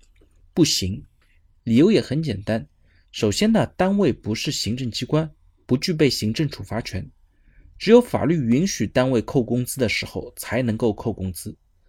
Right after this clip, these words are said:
单位自己规定的扣工资条款大多数都是无效的。其次呢，我们国家的工资支付暂行条例只规定了因为劳动者本人原因给单位造成经济损害的，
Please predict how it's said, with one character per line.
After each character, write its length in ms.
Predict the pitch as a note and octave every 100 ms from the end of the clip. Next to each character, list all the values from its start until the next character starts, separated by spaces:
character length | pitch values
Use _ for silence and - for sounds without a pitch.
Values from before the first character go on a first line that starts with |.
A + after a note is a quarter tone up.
| _ _ _ _ -
单 120 | A3
位 120 | A#3
自 180 | G3+ -
己 160 | E3+ G#2+
规 220 | - C3+
定 180 | C#3+ A#2
的 80 | G#2
扣 240 | - D3+
工 180 | C3+ C#3
资 160 | -
条 220 | E3 - G#2
款 260 | - - _ _
大 140 | D#3
多 200 | C3 C#3+
数 280 | C#3+ B2+ - -
都 120 | A#2
是 140 | A2+
无 140 | G2+ G2+
效 240 | - A2+
的。 120 | - _ _ _ _ _ _ _ _
其 160 | - F#3
次 160 | -
呢， 240 | F3+ B2 B2
我 120 | -
们 160 | A2 G#2
国 160 | G#2+ A#2+
家 200 | D#3+ D#3
的 100 | A#2+
工 260 | - E3
资 240 | D#3 E3 D#3
支 160 | -
付 220 | F3 D3+
暂 160 | A#2 C#3
行 100 | B2
条 280 | B2 G2 G2
例 200 | B2+ - _ _ -
只 180 | -
规 220 | A2 F3 F#3
定 180 | A3
了 240 | D3+ F#2 -
因 160 | D#3 F#3
为 80 | E3+
劳 180 | E3 D3
动 180 | F3
者 160 | C3 -
本 240 | - A#2
人 200 | F#2 B2+
原 200 | C#3 A2
因 240 | A#2+ C3 -
给 140 | - G2+
单 240 | - D3
位 100 | C#3+
造 180 | - D3
成 200 | A#2 A#2+
经 200 | - F3
济 140 | D#3+
损 300 | D3+ - D#2
害 260 | - - F3
的， 180 | -